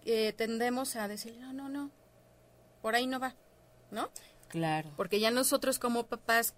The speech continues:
Speaker 1: de las, desde la gestación o desde la concepción, ya tenemos así como que, ¿no?
Speaker 2: Una idea, ¿no? De,
Speaker 1: Ajá.
Speaker 2: de lo que va a ser nuestro hijo o hija.
Speaker 1: Ajá, exactamente.
Speaker 2: Claro.
Speaker 1: Casi, casi desde que ya me lo están entregando, qué va a ser, cómo se va a llamar.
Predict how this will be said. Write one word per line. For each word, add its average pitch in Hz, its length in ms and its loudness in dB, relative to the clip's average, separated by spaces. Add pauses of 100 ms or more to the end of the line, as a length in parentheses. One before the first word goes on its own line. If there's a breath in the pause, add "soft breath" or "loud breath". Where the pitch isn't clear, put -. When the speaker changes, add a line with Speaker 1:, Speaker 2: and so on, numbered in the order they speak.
(140)
Speaker 1:
de 196 140 0
las, 185 240 0
desde 185 260 -2
la 185 140 2
gestación 202 560 0
o 208 60 2
desde 190 220 0
la 180 140 2
concepción, 196 540 -2
ya 254 100 2
tenemos 233 480 0
así 208 260 -4
como 214 360 -4
que, 185 260 -2 (380 soft breath)
¿no? 226 180 2 (400)
Speaker 2:
Una 233 320 10
idea, 226 800 10
¿no? 254 320 8
De, 233 80 6
Speaker 1:
Ajá. 190 140 4
Speaker 2:
de 196 120 6
lo 196 180 4
que 202 160 6
va 214 120 8
a 214 40 8
ser 226 220 6
nuestro 202 420 0
hijo 208 400 0
o 196 140 2
hija. 311 320 0 (240)
Speaker 1:
Ajá, - 400 -2
exactamente. 233 520 -8 (100)
Speaker 2:
Claro. 202 260 -4
Speaker 1:
Casi, 277 200 2
casi 285 240 2
desde 214 720 0
que 208 120 -6
ya 240 140 2
me 285 100 0
lo 262 60 2
están 254 200 -2
entregando, 240 480 -4
qué 254 120 4
va 254 80 2
a 254 40 2
ser, 240 320 0
cómo 220 180 -8
se 208 100 -6
va 196 100 -4
a 185 40 -4
llamar. 214 460 0